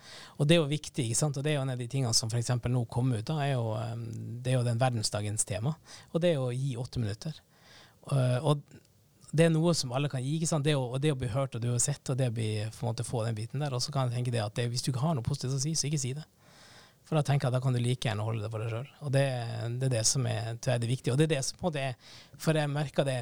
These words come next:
den gangen, den gangen med Marius, og nå med Linnea, at, at, eh,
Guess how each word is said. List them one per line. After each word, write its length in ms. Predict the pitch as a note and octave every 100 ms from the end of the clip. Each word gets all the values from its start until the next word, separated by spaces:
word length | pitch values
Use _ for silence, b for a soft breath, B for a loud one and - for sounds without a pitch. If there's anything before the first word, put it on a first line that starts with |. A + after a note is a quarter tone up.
| A#2+
den 240 | C#3+ C3+ B2+
gangen, 300 | A#2+ A2 A#2 A#2
den 140 | C3
gangen 100 | A#2+ A#2
med 80 | G#2+
Marius, 400 | G2 D3+ E3 - C#3+
og 140 | C3
nå 140 | B2+ B2
med 140 | A2+
Linnea, 300 | G#2+ A#2+ A2+
at, 180 | G#2+ - A2+ A2+ B2
at, 160 | - A2
eh, 680 | A2 - - - - -